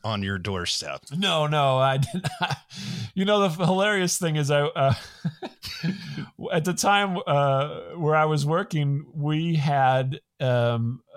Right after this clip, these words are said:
Speaker 2: a very, you know, comparatively speaking, we had really, really good internet. <laughs> So, uh, my, uh, suite mate, I, I worked in the, an office, and I had a, a person that I, uh, worked with in that office space was downloading songs like crazy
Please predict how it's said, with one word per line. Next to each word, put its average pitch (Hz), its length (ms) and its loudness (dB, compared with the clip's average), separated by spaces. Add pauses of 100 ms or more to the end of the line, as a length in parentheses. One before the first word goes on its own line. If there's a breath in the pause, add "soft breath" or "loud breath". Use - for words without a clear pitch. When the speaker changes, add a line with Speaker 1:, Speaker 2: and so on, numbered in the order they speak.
(160)
Speaker 2:
a 135 100 0
very, 180 400 0
you 151 80 4
know, 143 100 2
comparatively 151 800 2
speaking, 127 640 -2
we 143 160 0
had 127 540 2 (100)
really, 139 560 0
really 127 360 0
good 113 280 -2
internet. 107 460 -4
<laughs> - 60 -12
So, 139 480 2 (500 loud breath)
uh, 135 320 4
my, 135 400 2
uh, 127 280 2
suite 214 460 -2
mate, 135 300 2
I, 139 320 2
I 135 100 2
worked 139 320 -2
in 139 140 -2
the, 131 160 -4 (100)
an 123 100 -4
office, 131 440 -4
and 123 100 -4
I 127 100 0
had 127 220 0
a, 123 240 0
a 120 220 -2 (180)
person 135 300 -2
that 120 160 -2
I, 113 240 -2 (320)
uh, 117 220 -10 (220)
worked 143 280 -4
with 127 160 -2
in 123 120 -6
that 120 160 -2
office 139 340 -2
space 117 320 -6 (480 soft breath)
was 139 200 0
downloading 165 640 2
songs 151 500 0
like 127 240 -2
crazy 156 840 0